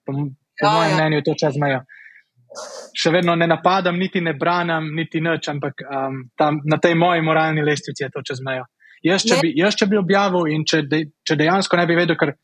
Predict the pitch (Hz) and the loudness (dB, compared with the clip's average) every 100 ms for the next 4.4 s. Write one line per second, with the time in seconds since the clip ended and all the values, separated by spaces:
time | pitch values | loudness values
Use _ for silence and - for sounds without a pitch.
0 | _ - - 147 190 170 - 196 165 139 | _ -10 -2 2 2 2 2 2 2 2
1 | 147 214 208 156 190 196 175 156 - 151 | 2 2 2 2 2 0 0 0 2 0
2 | 135 147 170 160 - 175 170 - 165 165 | 2 2 2 2 2 2 2 2 2 2
3 | 156 170 156 170 165 170 165 170 160 151 | 2 2 2 2 2 2 2 2 2 2
4 | 147 147 160 | 2 2 2